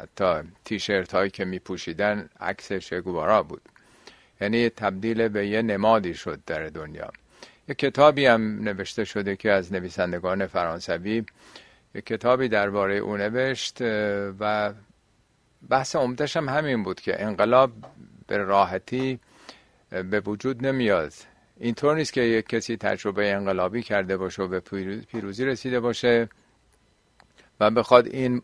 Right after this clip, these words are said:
مدل رو عیناً تکرار بکنه، در حالی که معلوم نبود که در بولیوی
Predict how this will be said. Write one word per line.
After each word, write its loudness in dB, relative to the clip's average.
مدل 2
رو 2
عیناً 0
تکرار 0
بکنه، -8
در 6
حالی 4
که -2
معلوم 4
نبود 0
که 0
در 2
بولیوی 0